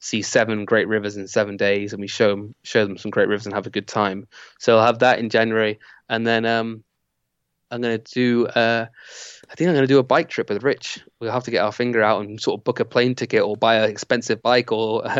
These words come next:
<laughs> or, uh, or commit in some way that this is gonna happen. Maybe it's, maybe just put a, you know, a, a note in the calendar and get it, get it finalized. But I'd like to do a bike trip,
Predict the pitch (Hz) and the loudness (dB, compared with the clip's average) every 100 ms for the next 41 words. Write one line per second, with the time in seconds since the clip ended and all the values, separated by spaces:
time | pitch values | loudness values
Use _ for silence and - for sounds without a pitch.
0 | 127 - 180 - - 101 - 120 113 113 | 0 0 0 -4 -10 -8 0 2 4 4
1 | 110 110 120 - 131 151 139 131 156 143 | 2 0 -2 0 0 0 -2 0 0 2
2 | 131 113 113 101 120 113 110 113 110 123 | 2 2 0 -4 -6 -10 -10 -6 -2 -4
3 | - 104 117 113 - _ 143 139 127 120 | -4 -4 -4 -4 -12 _ 0 2 0 -4
4 | - 113 113 _ - 117 107 107 - 113 | -2 -2 -2 _ -6 -2 -2 -2 -6 -2
5 | 123 123 117 113 123 117 113 110 104 113 | 2 2 0 -2 0 0 0 -2 0 0
6 | 110 - 123 117 - 120 113 107 104 - | -2 -2 0 0 0 0 0 -4 -6 -6
7 | - 117 127 - 117 113 113 - 123 98 | -4 -2 -4 -2 -2 0 -2 0 -4 -4